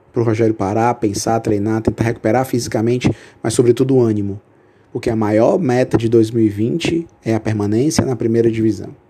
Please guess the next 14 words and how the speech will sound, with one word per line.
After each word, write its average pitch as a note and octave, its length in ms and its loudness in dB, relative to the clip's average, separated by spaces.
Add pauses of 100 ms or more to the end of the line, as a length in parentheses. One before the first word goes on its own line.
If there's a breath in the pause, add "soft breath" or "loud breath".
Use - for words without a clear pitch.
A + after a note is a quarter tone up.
(960 loud breath)
E B2 360 2 (120)
eu B2 760 2 (380)
repito A2 440 0
o - 40 -8
que D#3 60 2
eu C#3 40 0
já C#3 140 -2
falei B2+ 200 2
algumas B2 300 0
vezes. - 580 -12
Eu A2+ 100 -4
estou A2+ 280 0
bastante A#2+ 680 -2
preocupado A2 760 0